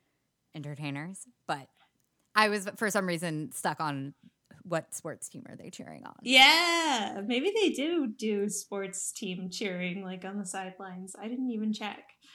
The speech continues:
Speaker 2: That would
Speaker 1: Maybe
Speaker 2: be
Speaker 1: they could
Speaker 2: very
Speaker 1: cheer
Speaker 2: fun.
Speaker 1: for, like, the queer softball
Speaker 2: Yeah.
Speaker 1: leagues and stuff.
Speaker 2: Yeah, yeah, that's what I was thinking. Um, the Bed-Stuy location of the Brooklyn Community Pride Center is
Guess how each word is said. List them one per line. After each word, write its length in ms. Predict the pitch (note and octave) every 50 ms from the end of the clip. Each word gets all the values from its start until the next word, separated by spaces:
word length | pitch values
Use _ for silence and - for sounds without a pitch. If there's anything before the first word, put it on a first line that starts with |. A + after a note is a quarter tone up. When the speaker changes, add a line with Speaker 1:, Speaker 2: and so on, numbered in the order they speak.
| - - _ _ _ _ _ _ _
Speaker 2:
That 80 | - A3 G#3+
would 80 | A3
Speaker 1:
Maybe 40 | A3+ C4
Speaker 2:
be 40 |
Speaker 1:
they 100 | B3 C#4 A3+
could 40 | G#3+
Speaker 2:
very 120 | G#3+ G#3
Speaker 1:
cheer 240 | G3+ - B3 A3 A3
Speaker 2:
fun. 60 | A3
Speaker 1:
for, 100 | - A3+
like, 220 | A3 G#3 G3+ G3 -
the 100 | G3+ F#3+
queer 800 | - - - G3+ G3 F#3 F#3 G3 F#3+ F#3 F#3 F3+ F3 F3 - -
softball 220 | - - E3+ D#3+ B3+
Speaker 2:
Yeah. 480 | C4+ F4+ A4+ A4 F4+ C4 - - B2 C3+
Speaker 1:
leagues 120 | C#3 C#3+
and 160 | C#3+ C#3 C3+
stuff. 260 | - - D3+ C3+ A2
Speaker 2:
Yeah, 100 | - F4+ F4+ - - _ _ _ _
yeah, 220 | E4 E4 G4 A4 G4
that's 200 | C#4 B3+ - -
what 100 | E4 C#4
I 120 | C#4+ D4
was 120 | E4 E4+ -
thinking. 600 | - A#3+ C4+ D4 - A#3 G3 G3 F#3 F#3 G3 - - - D4 D4 - C4 - B3+ A#3+ - - _ _ _
Um, 760 | - A#3 A#3 A#3 A#3 A3+ A3 G#3+ G#3 G3+ F#3 F#3 F#3+ F#3 F3+ F3+ - _ _ - - _ _ _ _ _
the 80 | C4+
Bed-Stuy 880 | G3 F#3 F3+ A#3+ A#3+ C4 C4 C4+ C#4 - - - D4+ C4+ C4 C#4 C#4+ D4
location 540 | C#4+ C4+ C4 C4+ C4 A#3+ A3+ - - A#3+ A3+
of 160 | - F#3+ F#3+ F#3+
the 80 | G#3
Brooklyn 460 | F#3 G#3 G#3+ G#3+ A3 - A#3+ G#3 G#3+ G#3
Community 560 | - - A3+ G#3 G#3 G3+ G3+ G3 F#3 F#3 F3+
Pride 560 | F3+ - - - G3+ E3+ - E3 F#3 G3+ G3
Center 460 | - - G#3 G#3+ A3 G#3+ B3+ A#3+ A#3 A#3+
is 440 | - - F3+ F3+ F3 E3 F3+ -